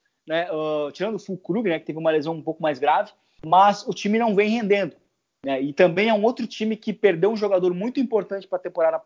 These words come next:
da temporada passada, né, que é o Max Kruse, que era o líder do time, e que tá sendo muito refém do próprio Rashica, né?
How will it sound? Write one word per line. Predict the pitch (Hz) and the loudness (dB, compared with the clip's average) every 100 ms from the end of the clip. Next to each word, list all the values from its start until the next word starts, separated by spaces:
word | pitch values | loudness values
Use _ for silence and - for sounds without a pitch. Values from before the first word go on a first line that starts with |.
| _ | _
da | 139 151 | -6 -6
temporada | 170 160 160 | -4 -2 0
passada, | 156 143 170 240 214 | -2 -4 0 0 0
né, | 180 | -6
que | |
é | 165 | -8
o | |
Max | 160 156 | -8 -12
Kruse, | - 170 254 - | -8 -6 -6 -4
que | |
era | 165 | -4
o | 147 | -2
líder | 143 202 202 | -2 2 2
do | 160 | 0
time, | - - 226 269 _ - - _ _ - | -8 -8 -8 -8 _ -20 -20 _ _ -6
e | 202 | -4
que | 208 - 233 226 _ _ _ _ | -4 0 2 2 _ _ _ _
tá | - 208 | 2 2
sendo | 240 240 | 2 -2
muito | 208 202 285 269 | -2 0 -2 -2
refém | 220 214 208 214 | -4 -4 -4 -4
do | 202 | -4
próprio | 190 190 196 220 | 0 0 0 -4
Rashica, | 175 180 185 - 135 | 0 0 -2 -10 -12
né? | 131 139 | -12 -12